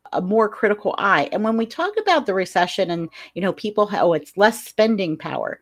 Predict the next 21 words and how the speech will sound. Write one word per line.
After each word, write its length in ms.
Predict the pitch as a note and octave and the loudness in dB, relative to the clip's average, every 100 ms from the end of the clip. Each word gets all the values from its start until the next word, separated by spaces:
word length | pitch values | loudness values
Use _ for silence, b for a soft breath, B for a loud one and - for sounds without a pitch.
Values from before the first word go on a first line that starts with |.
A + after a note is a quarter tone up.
| b | b
that 320 | G3 F#3+ B3 F4 | -4 2 4 4
is 180 | F#4+ | 0
true. 480 | - - D#4+ C#4 G3 | -4 -4 4 6 6
But 240 | F#3 F#3 - | 6 2 2
as 200 | G3+ A3+ | -2 -2
Carmen 440 | - C4+ C4 B3 | -6 -2 0 0
said, 260 | A#3 F#3+ F3+ | 2 2 2
it's 200 | - F#3 | -2 -8
certain 420 | - A#3+ B3+ - E4 | -6 -4 -2 -2 -6
segments 580 | - G#3 G3+ F#3+ G3 - | 0 0 0 -2 -6 -6
of 180 | F3 | -6
the 80 | - | -8
population. 920 | - E3 E3+ F3+ F#3+ G#3 G#3 - D3+ - b b b - | -8 -6 -4 -2 2 2 0 -4 -6 -8 b b b 0
Now, 160 | G3+ F3+ | 2 4
grocery, 580 | G#3 B3 B3+ - G3 | 6 8 8 6 0
let's 240 | F3+ - - | 0 -4 0
take 220 | A#3 G#3+ | 0 2
groceries, 560 | F#3 F3+ - C#3+ C#3+ C#3+ | 2 2 2 -2 -4 -4
for 140 | D3 | -4
example. 420 | D3 D3 G#2 - | -4 -6 -8 -6
We, 220 | E3+ F3 | -4 -6